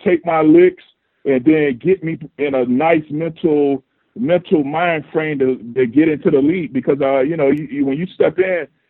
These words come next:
and you starting right out the gate, you know, you gotta have, you know, a, a, a nice mental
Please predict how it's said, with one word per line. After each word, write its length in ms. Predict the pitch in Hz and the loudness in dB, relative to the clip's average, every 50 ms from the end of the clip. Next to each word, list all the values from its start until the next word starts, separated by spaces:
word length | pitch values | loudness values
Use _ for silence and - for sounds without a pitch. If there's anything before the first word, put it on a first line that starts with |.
| _ - | _ -2
and 140 | 120 113 127 | 0 0 2
you 100 | 165 170 - - | 0 0 -4 0
starting 340 | - 202 175 180 160 151 151 | 2 4 4 6 4 4 4
right 180 | 160 165 165 | 2 2 2
out 120 | 156 151 - | 0 -2 -2
the 80 | 139 | -6
gate, 340 | 120 120 170 190 214 190 131 - | -4 0 2 2 2 2 0 -4
you 120 | 135 165 | -6 -4
know, 120 | 170 151 135 | -2 -2 -2
you 160 | 131 180 233 | -2 -2 -4
gotta 280 | - 180 165 160 147 151 | -2 -2 -2 -2 -2 -2
have, 560 | 160 156 151 147 143 139 131 131 127 135 - | -2 -2 -2 -2 -2 -2 -4 -6 -8 -8 -8
you 100 | 156 151 | -6 -2
know, 220 | 143 139 135 131 | 0 0 0 0
a, 500 | - 120 123 73 104 120 110 - - 123 | -2 -6 -8 -6 -6 -6 -6 -6 -4 -4
a, 40 | 117 | -4
a 40 | 113 | -4
nice 240 | 135 147 151 135 131 | -2 -2 -2 -4 -4
mental 300 | - 156 196 214 202 185 | -4 -4 -2 -2 -2 -2